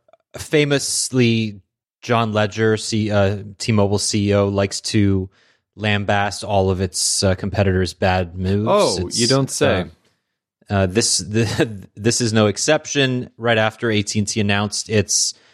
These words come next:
Speaker 1: five G Nighthawk mobile hotspot, he released a, a basically just a, a, a, I, I don't even know, a satire, a, a,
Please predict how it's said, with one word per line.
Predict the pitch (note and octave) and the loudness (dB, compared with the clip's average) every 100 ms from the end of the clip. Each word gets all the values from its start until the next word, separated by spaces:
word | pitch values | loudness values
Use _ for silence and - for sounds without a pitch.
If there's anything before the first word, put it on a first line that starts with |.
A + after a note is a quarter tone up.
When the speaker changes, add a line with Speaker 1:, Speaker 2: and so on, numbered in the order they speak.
| _ _ | _ _
Speaker 1:
five | - - A#2 A2 | -20 -2 0 0
G | G2 G#2 G2+ | -4 -2 2
Nighthawk | G2 G#2 A2 - A2 G2+ - - | 2 2 -2 -2 2 2 -2 -16
mobile | - G#2+ G2+ G2 | -2 0 2 0
hotspot, | - A#2 A2+ - - A2+ A2+ | 0 0 0 -4 -2 0 0
he | - - G2 F#2 F#2 _ _ _ _ _ | -4 -6 -4 -4 -8 _ _ _ _ _
released | A2 G#2+ G#2+ - A2 | 2 4 2 0 0
a, | G#2 G2 F#2+ F#2+ - | 2 2 0 -4 -4
a | G#2+ F#2 _ _ _ _ _ - | -4 -4 _ _ _ _ _ 0
basically | B2+ A#2+ - A#2+ G#2 | 2 2 0 2 0
just | F2+ G2 - | 2 -2 -2
a, | G#2+ G2 - G#2 - | -4 -6 -6 -12 -12
a, | G#2 | -14
a, | E2+ _ _ _ _ _ _ - | -14 _ _ _ _ _ _ -20
I, | A2 - - | -20 -18 -6
I | B2+ | -2
don't | B2 | 0
even | G2 F#2+ | 2 0
know, | G2+ G#2+ F#2+ | 0 2 2
a | F#2 | -2
satire, | - - A2 - C3+ B2 B2 | -4 -2 -2 -2 0 0 2
a, | A#2+ | 0
a, | G2+ F#2 A2+ G2 | -2 -2 -2 0